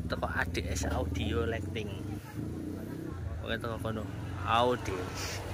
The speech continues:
Ini pakai subwoofer C L A sama planar. Planarnya kayak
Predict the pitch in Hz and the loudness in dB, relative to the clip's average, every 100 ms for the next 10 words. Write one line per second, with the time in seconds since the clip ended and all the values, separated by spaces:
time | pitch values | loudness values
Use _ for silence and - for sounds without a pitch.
0 | - - - - - - 123 120 113 113 | -4 -4 -4 -6 -6 -2 0 2 2 2
1 | - - 120 120 123 123 120 120 117 117 | 0 4 6 6 6 4 2 0 0 -2
2 | 113 117 101 104 98 113 110 113 113 - | 2 2 4 0 0 -2 -2 -4 -6 -8
3 | - - - - - - - - - - | -8 -8 -8 -8 -8 -8 -8 -8 -8 -10
4 | - - - - - - - - - 110 | -10 -10 -10 -10 -10 -10 -10 -10 -6 2
5 | 110 120 113 120 127 120 110 110 117 123 | 4 6 6 4 4 0 2 2 4 4
6 | 120 - 120 113 117 117 117 127 127 123 | 2 -2 0 2 2 2 2 0 -2 -2
7 | 113 110 107 | 0 2 0